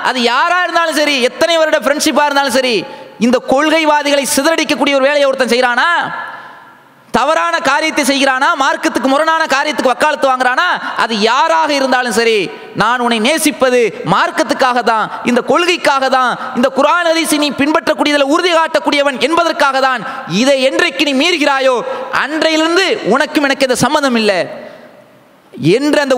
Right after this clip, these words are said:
உறுதி இருக்குதே, இந்த எண்ணம் இருக்கணும் நம்மள்ட்ட. அப்ப நம்ம எல்லாம் கூடியிருப்பது எதுக்காக இருக்கணும்? அல்லாஹ்வுக்காக நாம் நேசிக்க வேண்டுமே தவிர, ஒரு மோமின் இன்னொருத்தரை நேசிப்பது வந்து கொள்கைக்காக இருக்க வேண்டுமே தவிர, வேறு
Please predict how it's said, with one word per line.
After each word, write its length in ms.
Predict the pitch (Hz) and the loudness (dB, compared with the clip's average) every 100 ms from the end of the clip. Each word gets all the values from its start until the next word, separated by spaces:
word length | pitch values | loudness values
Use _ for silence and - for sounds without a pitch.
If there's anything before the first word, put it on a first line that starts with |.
| 262 | 2
உறுதி 160 | 330 320 | 2 0
இருக்குதே, 280 | 285 277 262 220 | 2 0 0 0
இந்த 180 | 254 294 277 | 0 2 2
எண்ணம் 160 | 285 285 | 2 0
இருக்கணும் 260 | 240 233 202 | 0 0 0
நம்மள்ட்ட. 280 | 185 - - - - - - _ - - _ - - - - | 0 -2 -6 -12 -20 -20 -20 _ -20 -20 _ -20 -20 -8 -4
அப்ப 100 | 202 202 | -2 -2
நம்ம 180 | 226 247 | 0 0
எல்லாம் 240 | 285 294 | 0 0
கூடியிருப்பது 480 | 254 330 294 269 240 | 0 0 0 0 0
எதுக்காக 320 | 262 262 262 247 | 2 2 2 2
இருக்கணும்? 460 | 226 226 233 262 254 208 - - - - | 0 0 2 2 0 -4 -14 -20 -12 -4
அல்லாஹ்வுக்காக 680 | 175 269 302 311 311 302 302 311 | 0 2 2 2 2 0 2 0
நாம் 160 | 294 254 | 0 -2
நேசிக்க 300 | 254 262 240 | -2 0 0
வேண்டுமே 220 | 226 175 180 | 0 0 0
தவிர, 180 | 190 208 214 320 - - - - - - - - - 196 | 2 2 0 -2 -4 -10 -14 -18 -20 -20 -20 -18 -2 0
ஒரு 100 | 214 | 2
மோமின் 320 | 233 285 311 277 | 2 0 0 2
இன்னொருத்தரை 480 | 302 311 262 269 247 | 0 0 -2 -2 0
நேசிப்பது 380 | 240 269 269 240 | 0 0 0 0
வந்து 140 | 269 294 - | 0 0 0
கொள்கைக்காக 520 | 285 359 - 320 302 | 0 0 0 0 2
இருக்க 180 | 262 240 | 0 0
வேண்டுமே 240 | 247 226 208 175 | 0 0 0 0
தவிர, 200 | 180 190 302 - - - - - 143 | 2 2 0 -2 -8 -14 -16 -12 0
வேறு 300 | 175 269 320 | 2 4 2